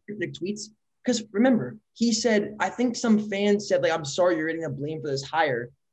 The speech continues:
And he says, "You don't have to be. People gonna keep being sorry," or whatever. And then he said, "I said what I said, family." And here's where the real comments started. He said, "Really? I was asked what coaches I liked, like, of the names I heard,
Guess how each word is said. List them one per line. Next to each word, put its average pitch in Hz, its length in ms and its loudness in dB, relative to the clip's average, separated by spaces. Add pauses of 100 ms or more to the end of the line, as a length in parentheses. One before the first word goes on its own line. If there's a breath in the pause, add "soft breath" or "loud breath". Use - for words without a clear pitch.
(160)
And 156 120 -8
he 175 140 -6
says, 143 220 -2
"You 170 80 0
don't 170 120 0
have 165 140 -2
to 147 60 -10
be. 135 140 -4
People 139 300 -8
gonna 139 260 -4 (480)
keep 151 240 -8
being 156 160 -8
sorry," 151 340 0
or 156 40 -2
whatever. 147 420 0 (240 loud breath)
And 190 100 0
then 185 240 0 (120)
he 208 160 2
said, 208 220 2
"I 165 140 2
said 202 280 0
what 190 80 4
I 156 80 4
said, 202 300 0
family." 165 340 0
And 202 120 2
here's 247 220 0
where 233 100 0
the 165 60 -4
real 202 180 4
comments 143 360 -4
started. 117 360 -4 (340)
He 208 160 0
said, 165 520 0 (180)
"Really? 196 600 0 (180)
I 185 160 2
was 233 140 2
asked 175 280 -2
what 165 240 -4
coaches 202 280 2 (100)
I 147 140 2
liked, 143 320 0 (420)
like, 170 240 0
of 156 80 -4
the 147 80 -2
names 156 300 -4
I 147 240 2
heard, 135 420 -4